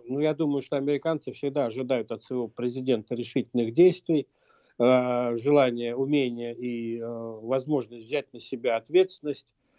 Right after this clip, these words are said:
а, за тот или иной шаг. Как раз вот появляющиеся в последние, э, дни статьи, в последние даже часы статьи о том, что там то Пентагон, то разведка С Ш А не была уверена в том, что необходимо это делать,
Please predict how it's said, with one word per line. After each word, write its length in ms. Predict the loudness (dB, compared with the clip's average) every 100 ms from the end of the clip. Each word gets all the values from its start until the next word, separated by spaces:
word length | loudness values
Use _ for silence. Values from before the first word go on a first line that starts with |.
| _ _
а, 440 | 2 4 4 0 -4
за 160 | -4 -2
тот 260 | -2 0
или 120 | -2
иной 220 | -2 -4 -6
шаг. 340 | -2 -2 -2 _
Как 180 | -6 0
раз 240 | -2 0
вот 160 | -6 -6 _ _ _ _ _
появляющиеся 760 | 2 2 4 2 0 -6 -10 -8
в 40 |
последние, 760 | -6 -4 -2 -4 -2 -4 -4 -4
э, 220 | -6 -6 -6
дни 220 | -4 -4
статьи, 480 | 0 0 0 0 0
в 80 |
последние 480 | 0 -2 0 0 0
даже 240 | 0 0 -2
часы 460 | -4 -4 2 2
статьи 400 | 2 2 2 4
о 80 | 4
том, 240 | 4 -2 -4
что 280 | -4 -4 -4 _ _ _ -20 _
там 180 | 2 4
то 120 | 4 2
Пентагон, 680 | 0 -2 -4 0 0 0
то 140 | 0 0
разведка 480 | 0 -2 -4 -4 -14
С 140 | -12
Ш 200 | -4 0
А 60 | 2
не 120 | 0
была 280 | 0 2 4
уверена 500 | 4 4 2 0 -4
в 80 | -4
том, 200 | -2 -2
что 160 | -2 -4
необходимо 640 | -4 -4 -6 -6 -6 -6
это 180 | -4 -6
делать, 360 | -2 -2 -2